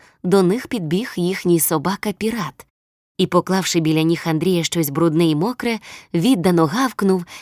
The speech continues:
і подивився хлопчикові у вічі.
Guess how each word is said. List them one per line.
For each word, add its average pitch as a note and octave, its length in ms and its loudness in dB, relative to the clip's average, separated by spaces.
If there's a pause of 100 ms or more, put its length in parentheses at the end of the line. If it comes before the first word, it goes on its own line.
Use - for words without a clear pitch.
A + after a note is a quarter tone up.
(140)
і B3+ 100 0
подивився G3 640 2
хлопчикові D#3 720 -2
у - 160 -6
вічі. D3 500 -6